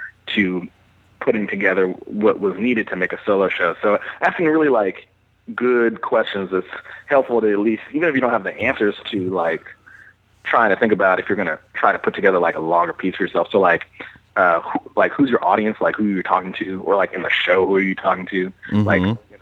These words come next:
Speaker 1: sentence, what is your show really about? You know, like, if you can answer those things, it'll make a much more focused, like, effort. And so, um,
Speaker 2: Mm-hmm.
Speaker 1: so I took that class, and that was, like,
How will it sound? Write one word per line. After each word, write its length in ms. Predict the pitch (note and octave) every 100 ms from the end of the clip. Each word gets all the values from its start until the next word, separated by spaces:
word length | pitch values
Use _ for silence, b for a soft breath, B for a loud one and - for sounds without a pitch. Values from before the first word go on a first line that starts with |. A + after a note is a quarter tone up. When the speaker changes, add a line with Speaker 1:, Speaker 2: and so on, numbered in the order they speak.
| - -
Speaker 1:
sentence, 360 | F#2 G#2 F#2+
what 240 | F#2 A2 G#2
is 120 | -
your 100 | F2
show 200 | G#2+ F#2
really 360 | D#2+ F2 F#2
about? 320 | F2+ F#2 F2+ D#3+
You 80 | D#3
know, 220 | C3 - B B
like, 360 | A#2+ G#2+ - -
if 120 | C3
you 80 | D3+
can 140 | B2
answer 320 | - D#3+ D#3 C#3
those 160 | A2+ -
things, 280 | A2+ G2+ G2
it'll 120 | G#2+
make 280 | G#2+ G2+ - _ -
a 60 | F#2+
much 200 | G#2 G#2+ F#2+
more 160 | E2 -
focused, 320 | F#2+ F2 E2 - - - B B B B -
like, 300 | F2+ E2 - -
effort. 260 | - - _ _ -
And 200 | A2+ G#2
so, 360 | A#2 G#2 F#2+ F2
um, 360 | F#2 F2 F2 G2+ F2
Speaker 2:
Mm-hmm. 760 | - _ _ _ _ _ - -
Speaker 1:
so 60 |
I 60 | A2
took 220 | - C#3
that 160 | C3 -
class, 400 | - B2+ A#2 A2+
and 80 | G#2+
that 80 | B2
was, 120 | B2+
like, 260 | A2 F#2+